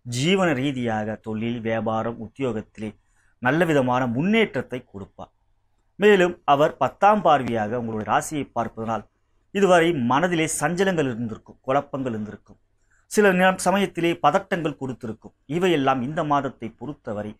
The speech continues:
பூராட நட்சத்திரம் என்கின்ற சுக்கிரனுடைய நட்சத்திரம், மகிழ்ச்சிக்குரிய கிரகம்தான் சுக்கிரன். எனவே இந்த டிசம்பர் மாதத்தை பொறுத்தவரை சனியால் உங்களுக்கு மகிழ்ச்சியே நிலவும். ஆண்டுக்கோள்களிலே அதற்கு அடுத்தபடியாக பார்க்கின்ற பொழுது ராகு மற்றும் கேது.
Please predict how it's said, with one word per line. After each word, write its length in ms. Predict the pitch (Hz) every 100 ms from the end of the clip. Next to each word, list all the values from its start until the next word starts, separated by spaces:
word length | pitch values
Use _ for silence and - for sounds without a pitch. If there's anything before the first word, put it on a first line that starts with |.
| _ _ _ -
பூராட 360 | 151 156 156 160
நட்சத்திரம் 520 | 135 - 139 135 123
என்கின்ற 260 | 110 104 104
சுக்கிரனுடைய 640 | - 185 - 208 165 131
நட்சத்திரம், 520 | 117 113 113 - 107 - -
மகிழ்ச்சிக்குரிய 760 | 117 170 - 170 - 127 120
கிரகம்தான் 520 | 107 113 127 117 123 -
சுக்கிரன். 360 | 110 120 104 _ _ _ _ -
எனவே 220 | 165 160
இந்த 120 | 139
டிசம்பர் 380 | 131 151 190 160
மாதத்தை 400 | 147 139 127 117 110
பொறுத்தவரை 560 | 131 143 - 113 113
சனியால் 480 | 104 123 131 135 131
உங்களுக்கு 400 | 113 107 104 - 110
மகிழ்ச்சியே 680 | 107 123 131 - 101 101 117
நிலவும். 360 | 95 98 87 _ _ _ _ _ _ _
ஆண்டுக்கோள்களிலே 840 | 139 151 147 135 - 131 127 135 143 -
அதற்கு 320 | 117 117 -
அடுத்தபடியாக 760 | 127 175 165 139 127 120 113 110
பார்க்கின்ற 520 | 117 127 - 117 107
பொழுது 260 | 98 101 117 - _ _ _ _ _ _ _ _ 120
ராகு 400 | 120 127 127 147
மற்றும் 360 | 101 - 104 -
கேது. 240 | 95 -